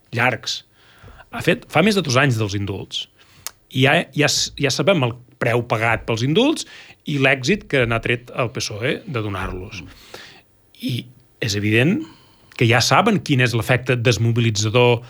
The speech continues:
desmoralitzador de, de, de tot el que s'ha pactat. I, per tant, si l'amnistia és una socialització, no? És a dir, si al final...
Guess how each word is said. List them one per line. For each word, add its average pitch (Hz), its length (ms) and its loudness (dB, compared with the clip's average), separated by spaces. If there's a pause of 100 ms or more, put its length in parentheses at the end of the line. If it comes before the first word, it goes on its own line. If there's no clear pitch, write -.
(160)
desmoralitzador 113 1120 -2 (640)
de, 131 200 2 (120)
de, 113 220 -2
de 110 180 -4
tot 113 180 -2
el 104 80 -4
que 113 80 -2
s'ha - 160 -4
pactat. 98 400 -4 (200)
I, - 120 -20
per 123 100 0
tant, 120 220 4 (380)
si - 260 -2
l'amnistia 120 720 4 (200)
és - 360 0 (760)
una 139 240 0
socialització, 135 1040 2
no? 175 300 -2
És 131 180 -6
a 131 60 0
dir, 127 100 4 (360)
si - 180 0
al 127 40 0
final... 165 300 2